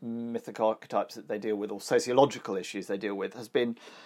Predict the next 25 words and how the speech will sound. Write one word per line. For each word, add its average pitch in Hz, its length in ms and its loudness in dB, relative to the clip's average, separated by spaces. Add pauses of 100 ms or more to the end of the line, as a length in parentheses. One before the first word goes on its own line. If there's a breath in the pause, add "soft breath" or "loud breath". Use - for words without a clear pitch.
(220 loud breath)
the 139 200 -4
X-Men 104 560 -2
became 113 320 2
the 113 220 2
sort 123 200 -6
of 120 120 -10
all-purpose 113 1160 0 (240)
image 117 540 6
of 107 360 6 (760 soft breath)
a 123 60 0
persecuted 104 680 0
minority 104 720 0 (120)
because, - 440 -2 (760)
you - 80 -8
know, 104 120 4
they 104 200 0
are 98 240 2 (180)
mutants 151 640 2
and 104 180 -2
they 95 260 -4 (380)
pass 113 320 8
among 98 280 -2
us, - 320 -6 (160)
and 127 140 2
yet 107 220 6